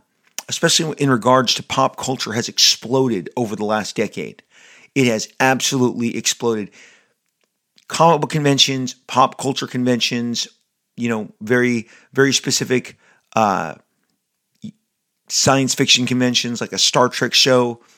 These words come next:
a Star Wars, a Star Wars Celebration. I mean, Disney show, th-, throws its own shows now with D twenty-three celebrating all things Disney. And I'm fortunate enough that it always happens in the backyard of Anaheim here, which is a couple cities,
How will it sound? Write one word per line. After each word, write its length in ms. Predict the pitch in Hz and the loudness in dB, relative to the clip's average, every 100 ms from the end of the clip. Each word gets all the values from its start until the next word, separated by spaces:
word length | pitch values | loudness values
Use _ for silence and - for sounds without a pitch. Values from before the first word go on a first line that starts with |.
| _ | _
a 60 | 107 | 2
Star 400 | - - 123 127 | 2 4 4 4
Wars, 200 | 117 120 | 4 0
a 60 | 101 | 0
Star 260 | - 117 | 0 0
Wars 240 | 117 117 - | 2 2 2
Celebration. 800 | 123 120 101 120 - 123 120 - _ _ _ _ _ _ _ - _ - | 2 2 2 2 4 2 -2 -10 _ _ _ _ _ _ _ -20 _ -6
I 40 | |
mean, 120 | 120 | -4
Disney 320 | 101 120 120 123 | 0 0 0 0
show, 240 | - 120 | 2 0
th-, 320 | - - - | -4 -20 -16
throws 300 | - 120 117 | -4 -4 -4
its 120 | 104 | -6
own 320 | 107 123 120 110 - - - | -2 0 0 -4 -14 -20 -8
shows 460 | - 131 127 110 | 0 2 2 0
now 240 | 127 123 123 | 0 0 0
with 260 | 113 98 | -2 -6
D 140 | - 127 | -2 -2
twenty-three 540 | - 120 120 - 120 | -2 -2 -4 -2 -4
celebrating 600 | - 123 120 117 110 107 - | 0 0 0 0 -4 -6 0
all 220 | 123 123 | 4 4
things 340 | - 120 107 | 2 -4 -4
Disney. 380 | - 113 104 110 | -4 -6 -4 -6
And 120 | 101 - - - - | -6 -10 -20 -16 -8
I'm 120 | 117 | -6
fortunate 400 | 120 123 123 110 | -2 -2 -2 -2
enough 180 | 117 - | -2 -2
that 100 | 104 | -6
it 120 | 95 | 0
always 520 | 123 127 110 104 - _ _ _ _ _ _ _ _ _ _ - | 2 4 2 -2 -8 _ _ _ _ _ _ _ _ _ _ -2
happens 340 | - 143 131 | -2 0 -4
in 80 | 127 | -4
the 60 | |
backyard 540 | 101 113 110 123 113 110 | 2 2 2 2 2 2
of 80 | 101 | -4
Anaheim 460 | 127 135 123 113 110 | -2 -2 -2 -2 -4
here, 200 | 113 104 | -4 -6
which 220 | 104 - | -6 -6
is 140 | 104 | -6
a 40 | 101 | -6
couple 220 | - 120 | -8 -4
cities, 420 | - 220 214 - | -6 -4 -4 -6